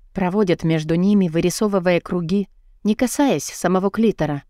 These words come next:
И в животе так ноет, давит.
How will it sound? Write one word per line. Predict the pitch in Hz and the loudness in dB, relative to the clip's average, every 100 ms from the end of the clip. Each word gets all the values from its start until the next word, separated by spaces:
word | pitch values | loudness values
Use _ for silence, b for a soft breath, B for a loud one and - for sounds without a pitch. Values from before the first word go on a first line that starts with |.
| _ _ _ - | _ _ _ -8
И | - | -4
в | 214 | 0
животе | 196 180 175 196 | 0 -2 -2 -2
так | 160 - | -2 -2
ноет, | 160 196 214 185 151 - - | 0 2 2 0 -4 -10 -10
давит. | 160 165 170 170 151 - | -4 0 0 0 -4 -6